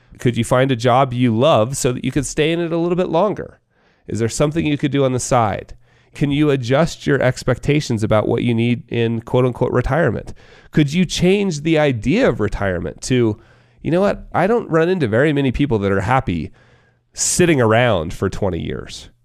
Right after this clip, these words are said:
right? Like, most people find that to be incredibly, not only emotionally challenging, but also boring. So if you change that and think, "Hey, you know what?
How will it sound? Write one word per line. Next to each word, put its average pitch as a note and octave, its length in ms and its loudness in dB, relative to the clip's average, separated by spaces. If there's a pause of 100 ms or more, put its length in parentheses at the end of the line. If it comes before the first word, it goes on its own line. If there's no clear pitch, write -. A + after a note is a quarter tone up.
(640)
right? G#2+ 300 -2
Like, G#2+ 300 -2
most D3+ 400 0
people G2+ 460 -2
find B2 340 0
that B2+ 140 0
to B2+ 80 -6
be A#2 280 -4
incredibly, B2+ 880 0 (460)
not B2 160 2
only G#2+ 300 2
emotionally A2 560 0
challenging, G#2 680 -2
but A2 120 -2
also A#2+ 220 -2
boring. G2+ 540 -4 (440)
So C#3+ 240 2
if C#3 200 -4
you E3 120 -2
change G3+ 340 2
that F3 240 2
and A#2+ 120 -4
think, A2+ 360 -4 (340)
"Hey, G3 180 -2
you C#3 160 -2
know C#3+ 140 -2
what? D3 340 -2